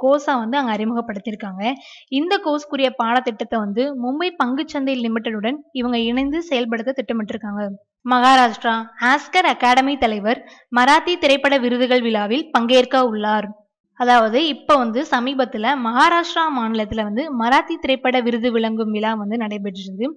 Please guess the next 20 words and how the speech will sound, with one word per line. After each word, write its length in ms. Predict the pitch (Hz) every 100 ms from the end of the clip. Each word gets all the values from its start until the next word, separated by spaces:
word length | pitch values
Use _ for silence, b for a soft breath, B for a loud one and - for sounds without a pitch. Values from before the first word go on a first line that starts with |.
| b
இந்த 320 | 277 349 427
விழாவுல 440 | 311 240 220 214 262
சிறப்பு 460 | 285 294 339 349
விருந்தினராக 760 | 285 240 226 214 196 190 233 285 240
Motion 440 | 254 294 - 330 302
Picture 340 | 240 - 262
Arts 320 | 233 208 202 -
and 200 | 247 220 -
Science 300 | 220 240 233
Academy, 480 | 220 208 202 214 214 214 B B
அதாவது 440 | - 226 226 214 320
ஆஸ்கர் 560 | 294 269 302 - 349 311
அகாடமின்னு 500 | 247 233 233 247 247
சொல்ற 380 | 220 190 190 262 381 B B B
இந்த 300 | 269 311 349
அகாடமியோட 520 | - 269 277 269 254 220
தலைவரான 760 | 220 220 240 226 208 220 294
ஜான் 440 | 262 220 226 285 302
பெய்லி 240 | 247 233
வந்து 300 | 208 202 277